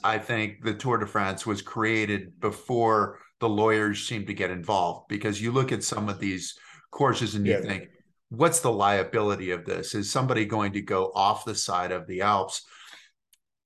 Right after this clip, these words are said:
Speaker 1: You had to have bike handling skills, though. So you could go fast, but going fast can be a huge detriment if you can't keep the rubber side down.
Speaker 2: I'm, I'm, I'm quite,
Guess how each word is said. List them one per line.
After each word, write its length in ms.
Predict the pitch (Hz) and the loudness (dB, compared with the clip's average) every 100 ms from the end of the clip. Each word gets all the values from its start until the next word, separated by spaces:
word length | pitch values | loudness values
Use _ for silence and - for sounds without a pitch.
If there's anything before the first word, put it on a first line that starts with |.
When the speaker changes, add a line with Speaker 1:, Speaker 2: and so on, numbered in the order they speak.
| _ | _
Speaker 1:
You 680 | 147 139 214 381 370 285 - _ | -4 0 2 0 -2 -4 -6 _
had 400 | - 156 143 135 | -4 0 0 0
to 60 | 139 | -4
have 680 | 127 107 101 98 101 - _ _ _ _ _ _ _ - | -4 -2 0 2 0 -6 _ _ _ _ _ _ _ 0
bike 240 | 233 214 | 2 2
handling 540 | 226 165 117 98 95 | 2 2 2 -2 -4
skills, 460 | 95 - 101 82 - | -6 -4 -4 -4 -8
though. 300 | - - - _ _ _ _ _ - | -8 -10 -16 _ _ _ _ _ -10
So 100 | - | 0
you 180 | 180 254 | 4 4
could 180 | 254 131 | 4 4
go 180 | 147 120 | 4 4
fast, 760 | - 208 240 107 - - - _ _ _ - | 2 4 4 2 -4 -8 -12 _ _ _ 2
but 120 | 160 | 4
going 240 | 226 285 135 | 4 4 2
fast 440 | - 226 269 - | 2 2 2 2
can 120 | 151 | 2
be 120 | 127 | 2
a 40 | 123 | 0
huge 420 | - 233 165 - | 0 -2 -2 0
detriment 540 | 202 330 - 131 110 127 | 2 2 0 -2 -2 -4
if 140 | 127 | -4
you 160 | 156 156 | -4 -6
can't 480 | - 196 151 - | -4 0 0 -2
keep 300 | - 175 165 | -4 -4 -2
the 100 | - | -2
rubber 420 | 110 123 147 135 131 | 0 2 2 2 0
side 460 | - 117 104 95 | 0 0 0 -4
down. 560 | 147 185 220 104 - - _ - | -2 -2 -2 -4 -8 -18 _ -2
Speaker 2:
I'm, 160 | 135 - - | 0 2 2
I'm, 360 | 151 151 - - | 4 4 0 0
I'm 200 | 160 151 | 0 0
quite, 300 | - 208 | 2 4